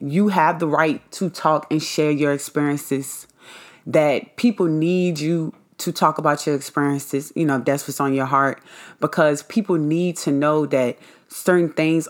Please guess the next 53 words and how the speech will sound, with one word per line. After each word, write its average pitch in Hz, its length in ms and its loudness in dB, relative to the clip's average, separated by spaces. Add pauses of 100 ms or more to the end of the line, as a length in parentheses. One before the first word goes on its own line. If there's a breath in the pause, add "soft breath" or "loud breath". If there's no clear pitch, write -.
(100)
other 175 160 2
people 175 300 -2
are 131 160 2
going 160 320 0
through 160 160 -4
them 139 180 0
or 123 80 -2
have 131 300 -2
been 127 160 -2
through 131 160 -2
them, 120 180 -2
and 123 80 -2
they 123 80 -2
made 120 280 -2
them 107 160 -2
through. 143 460 0 (400 loud breath)
So - 160 0
I 151 60 6
felt 156 220 0
like 143 160 0
in 143 80 0
a 135 60 0
way 143 160 2
that 139 120 2
was 131 160 -2
God 131 320 2
affirming 131 560 0
me 131 320 0 (840 soft breath)
as 135 160 0
far 131 340 4
as, 123 160 -4
you 175 100 0
know, 135 120 0
my 127 160 0
podcast 135 680 -2
and 135 300 -4
what 220 140 4
I 214 100 2
wanna 180 160 0
do 165 140 0
in 156 80 2
my 143 100 2
future 143 300 -4
anyway. 98 480 0 (580)
I 175 100 2
love 180 200 4
to - 80 -2
talk. - 560 0
I 143 60 4
like 151 160 2
to 147 80 -4
give 139 160 -2
advice. 131 640 -2